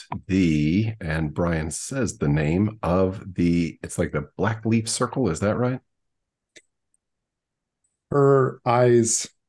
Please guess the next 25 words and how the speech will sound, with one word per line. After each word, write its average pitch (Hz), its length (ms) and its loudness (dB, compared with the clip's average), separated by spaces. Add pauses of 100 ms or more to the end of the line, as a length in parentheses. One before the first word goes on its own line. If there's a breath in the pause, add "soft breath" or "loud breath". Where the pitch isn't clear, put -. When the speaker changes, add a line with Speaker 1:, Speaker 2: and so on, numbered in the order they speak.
(260)
Speaker 2:
start - 400 2
to - 140 -2
light 127 300 4
up 113 260 2
when 104 200 0
you 104 120 2
mention 104 520 0
serpents 101 540 -4
and 101 160 -4
sepulchers, 98 760 -4 (280)
but 107 260 0
as 104 280 -2
soon 120 300 4
as 110 180 0
you 107 140 2
say 110 260 -2
the 107 120 -4
Black 107 440 -4
Leaf 104 220 -6
Circle, 107 600 -2 (720)
her 107 160 -2
face 98 360 -2
closes 78 880 -6 (360)
like 87 180 -4
Speaker 1:
Hmm. 95 100 -2